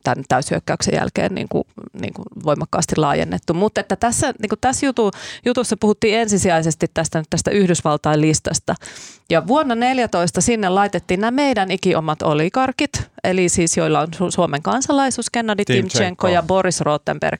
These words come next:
Speaker 1: Ja, ja sitten laitettiin myös Bo-, Boriksen veli, joka...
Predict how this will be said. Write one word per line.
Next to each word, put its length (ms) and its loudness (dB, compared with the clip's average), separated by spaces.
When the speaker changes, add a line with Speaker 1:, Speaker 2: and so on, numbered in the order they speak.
Speaker 1:
Ja, 120 0
ja 180 4
sitten 260 0
laitettiin 400 0
myös 140 0
Bo-, 200 2
Boriksen 500 0
veli, 300 2
joka... 360 -2